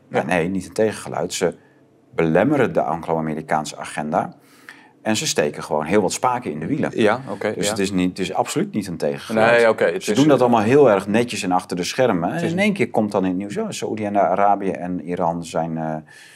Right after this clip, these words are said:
Speaker 2: die, eh, die zijn definitief on speaking terms. Die zijn,
Speaker 1: Ja.
Speaker 2: eh, die hebben vriendschap gesloten." Nou, dat is natuurlijk gewoon vloek in de ke-, in de Anglo-Amerikaanse kerk.
Speaker 1: Ja. Ja.
Speaker 2: In de neoconkerk.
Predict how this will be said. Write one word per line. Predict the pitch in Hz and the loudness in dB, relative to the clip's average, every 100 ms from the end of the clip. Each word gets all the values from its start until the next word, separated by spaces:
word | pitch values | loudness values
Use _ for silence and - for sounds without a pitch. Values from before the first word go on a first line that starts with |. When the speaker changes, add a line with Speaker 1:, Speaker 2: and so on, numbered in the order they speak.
| - | -20
Speaker 2:
die, | - 80 80 | -14 -6 -2
eh, | 76 76 73 65 | 0 0 -2 -6
die | 82 | -8
zijn | 78 73 | -6 2
definitief | 90 92 87 90 87 | 2 2 -6 -8 -10
on | 85 | -10
speaking | - 90 80 90 | -10 -10 -10 -10
terms. | - 80 - | -8 -6 -8
Die | - | -10
zijn, | - - 76 | -4 -4 -6
Speaker 1:
Ja. | |
Speaker 2:
eh, | 73 | -12
die | 69 | -10
hebben | 78 82 | -10 -6
vriendschap | 110 113 - | -6 -6 -8
gesloten." | - - 64 64 - - _ _ _ - | -12 -10 -8 -8 -12 -20 _ _ _ -10
Nou, | 67 | -8
dat | 73 | -6
is | 76 | -8
natuurlijk | 78 90 | -8 -8
gewoon | - 82 | -6 -4
vloek | - 87 | -2 -2
in | 85 | -4
de | 73 | -8
ke-, | - 87 | -8 -8
in | 82 | -4
de | 78 | -4
Anglo-Amerikaanse | 80 82 78 80 78 - 80 - | -4 -4 -4 -4 -8 -6 -6 -6
kerk. | - 87 - - | -2 -2 -4 -6
Speaker 1:
Ja. | 104 - - _ _ _ _ _ _ - | -4 -4 -8 _ _ _ _ _ _ -8
Ja. | - - - | -4 -4 -8
Speaker 2:
In | - 87 | -6 -2
de | |
neoconkerk. | 85 107 113 80 78 - 73 69 | 2 6 4 4 -6 -4 -4 -4